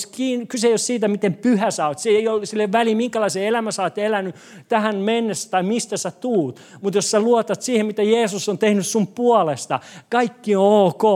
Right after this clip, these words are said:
koska Jeesus oli synnitön, Jeesus oli täydellinen. Ja se tekee he-, evankeliumista hyvän sanoman, ilouutisen. Kaikki voi olla vaan silleen,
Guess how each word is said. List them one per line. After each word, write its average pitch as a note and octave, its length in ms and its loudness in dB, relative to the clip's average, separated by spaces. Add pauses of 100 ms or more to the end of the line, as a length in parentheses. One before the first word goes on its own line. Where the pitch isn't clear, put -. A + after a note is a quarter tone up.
(320)
koska F#3+ 220 -2
Jeesus G#3+ 600 2
oli E3 300 0
synnitön, C#3+ 640 -4
Jeesus A3+ 420 2
oli D#3+ 200 0
täydellinen. C#3 720 -2 (220)
Ja F#3+ 60 -6
se A#3+ 140 0
tekee G#3+ 420 0 (340)
he-, B3+ 300 0
evankeliumista G3+ 680 0
hyvän G3+ 360 0
sanoman, D3+ 640 -2
ilouutisen. D3 840 2
Kaikki B3+ 260 0
voi A3+ 180 6
olla G#3+ 140 4
vaan G#3 180 4
silleen, F#3 260 2